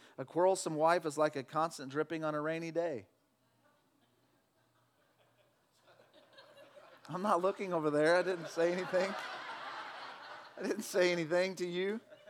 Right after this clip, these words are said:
Colossians three nineteen, though, says, "Husbands, love your wives and do not be harsh with them." What's that mean? Do not be angry. But how many of you know we're humans?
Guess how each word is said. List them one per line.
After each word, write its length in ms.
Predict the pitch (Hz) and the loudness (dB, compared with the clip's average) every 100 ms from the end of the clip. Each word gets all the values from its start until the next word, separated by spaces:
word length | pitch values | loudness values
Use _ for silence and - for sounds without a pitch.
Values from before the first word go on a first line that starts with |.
| 196 - - - - - _ _ _ _ _ _ _ _ _ _ | -20 -20 -20 -20 -20 -20 _ _ _ _ _ _ _ _ _ _
Colossians 440 | - 156 165 165 156 | 2 4 4 0 -8
three 220 | 165 170 | -4 0
nineteen, 500 | 170 170 - 185 170 | 2 0 -4 -8 -4
though, 140 | 123 | -4
says, 240 | 117 131 127 | -4 -8 -2
"Husbands, 400 | 170 151 131 127 | -2 -2 -8 -4
love 180 | 151 | -4
your 120 | 147 139 | -4 -2
wives 340 | 147 151 143 | 0 0 -2
and 100 | 135 | -8
do 140 | 135 | -6
not 180 | 151 151 | -6 -6
be 120 | 143 | -6
harsh 360 | 131 139 170 - | -8 -6 -8 -12
with 140 | 107 | -20
them." 220 | 95 92 92 101 _ _ _ _ _ _ _ _ _ _ - | -18 -20 -20 _ _ _ _ _ _ _ _ _ _ _ -14
What's 160 | 131 | -8
that 120 | 151 | -6
mean? 200 | 156 151 110 | -4 -6 -8
Do 120 | 139 | -8
not 180 | 156 151 | -6 -6
be 160 | 147 135 | -6 -6
angry. 440 | 185 151 87 - _ _ _ _ _ _ _ _ _ _ _ _ _ _ _ _ _ _ _ _ | -8 -12 -16 -20 _ _ _ _ _ _ _ _ _ _ _ _ _ _ _ _ _ _ _ _
But 100 | 156 | 0
how 60 | 202 | 2
many 120 | 254 | 2
of 20 | |
you 40 | |
know 120 | 220 214 | 4 6
we're 140 | 214 | 6
humans? 600 | 170 285 240 107 90 - | 4 0 0 -4 -12 -20